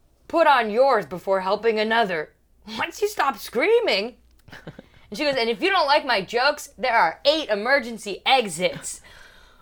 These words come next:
Speaker 1: And then she's walking through the aisles, right? Just walking, and she goes, "What did she say?" She goes, "Oops, pardon me, feeling like a little bit of a drunk driver today,"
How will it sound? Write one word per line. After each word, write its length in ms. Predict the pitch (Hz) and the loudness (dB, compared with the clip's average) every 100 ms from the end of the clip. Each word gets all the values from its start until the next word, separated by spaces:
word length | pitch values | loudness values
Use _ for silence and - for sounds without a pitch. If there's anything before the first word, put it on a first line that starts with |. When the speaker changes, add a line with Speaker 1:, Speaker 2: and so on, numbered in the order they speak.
| _ _ - | _ _ -4
Speaker 1:
And 140 | 349 370 | -2 -2
then 400 | - 453 480 370 - - | 0 2 2 -2 -10 -20
she's 180 | - 269 | -10 -8
walking 560 | 214 240 349 440 427 294 | -4 4 4 4 0 0
through 280 | 311 330 | 0 2
the 120 | 247 - | 2 2
aisles, 560 | 180 175 233 330 339 | 4 4 4 2 2
right? 240 | 214 196 240 | 2 2 0
Just 140 | 175 | -6
walking, 580 | 175 196 302 370 233 208 | 0 4 4 2 -4 -4
and 80 | 196 | -6
she 180 | - | -8
goes, 320 | 220 233 196 - _ _ _ _ _ _ | -2 -2 -2 -12 _ _ _ _ _ _
"What 60 | 165 | -20
did 120 | 170 | -20
she 140 | - | -20
say?" 420 | 196 - 196 214 214 _ _ _ _ _ _ _ | -20 -14 -12 -12 _ _ _ _ _ _ _ _
She 240 | - 226 | -18 -12
goes, 400 | 214 220 208 190 _ _ _ _ _ _ | -4 -4 -4 -10 _ _ _ _ _ _
"Oops, 300 | 311 294 - - | 0 0 -2 4
pardon 500 | 277 330 381 285 240 | 6 6 4 0 0
me, 340 | 349 403 349 | -2 -2 -4
feeling 360 | - 311 359 302 | 2 4 4 4
like 160 | 269 | 2
a 40 | 254 | 4
little 200 | 320 294 | 4 6
bit 120 | 269 | 4
of 80 | 208 | 4
a 80 | |
drunk 360 | 180 240 320 226 | 2 2 2 2
driver 440 | 214 254 339 208 | 4 6 4 4
today," 560 | 180 165 170 165 151 | 0 2 4 2 0